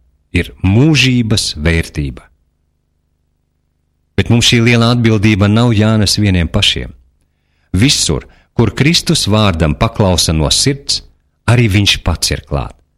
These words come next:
Viņš ir klāt nevien draudzes sanāksmēs, bet visur,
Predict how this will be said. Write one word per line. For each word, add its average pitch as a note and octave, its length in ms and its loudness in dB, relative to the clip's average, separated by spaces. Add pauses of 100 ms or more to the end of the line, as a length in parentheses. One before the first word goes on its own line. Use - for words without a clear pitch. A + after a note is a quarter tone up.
(720)
Viņš D3+ 160 2
ir D#3 100 -2
klāt E3 300 0
nevien D3 300 2
draudzes B2 420 2
sanāksmēs, F#2+ 880 0
bet F#2 240 -2
visur, C#3 560 0